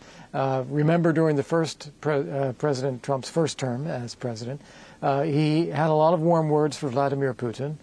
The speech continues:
And at the same time, he threw the Russian consulate out of San Francisco. He provided arms for Ukraine. He,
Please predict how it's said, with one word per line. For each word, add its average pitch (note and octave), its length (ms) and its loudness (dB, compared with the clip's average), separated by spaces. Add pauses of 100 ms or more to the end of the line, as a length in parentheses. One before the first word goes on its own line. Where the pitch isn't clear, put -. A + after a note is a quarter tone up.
(420)
And E3 120 2
at D#3 80 0
the C#3 100 -4
same G3+ 280 2
time, C#3+ 340 -2
he C#3+ 260 0
threw D3+ 240 0
the D3 80 2
Russian C#3 380 -2
consulate C3 420 -2
out B2+ 180 -2
of B2 80 -6
San C#3 220 -4
Francisco. C3+ 640 -4
He D3 120 0
provided B2+ 440 -2
arms B2+ 320 -4
for C3 140 -6
Ukraine. C#3 520 -4
He, B2+ 160 -4